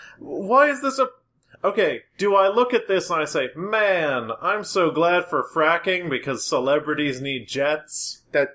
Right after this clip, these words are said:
Speaker 2: yeah, I, I, I, I don't understand. Uh, okay, here's a picture of someone. Is, who, who is that? Do you know who that is?
Speaker 1: That's Rihanna.
Speaker 2: All right, this is Rihanna.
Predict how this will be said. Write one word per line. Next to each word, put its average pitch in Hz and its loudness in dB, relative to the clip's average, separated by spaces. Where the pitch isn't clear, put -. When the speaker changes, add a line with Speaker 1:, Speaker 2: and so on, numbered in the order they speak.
Speaker 2:
yeah, 123 2
I, 127 -4
I, 139 0
I, 135 -4
I 139 2
don't 151 -2
understand. 110 -6
Uh, 147 2
okay, 147 0
here's 165 0
a 165 -8
picture 139 -2
of 107 -4
someone. 98 -4
Is, 95 -10
who, 123 -10
who 135 -4
is 92 -6
that? 87 -6
Do 117 -10
you 117 -4
know 123 -4
who 131 -4
that 131 -2
is? 135 -8
Speaker 1:
That's 165 -2
Rihanna. 139 0
Speaker 2:
All 131 2
right, 120 -2
this 156 -6
is - -8
Rihanna. 110 -2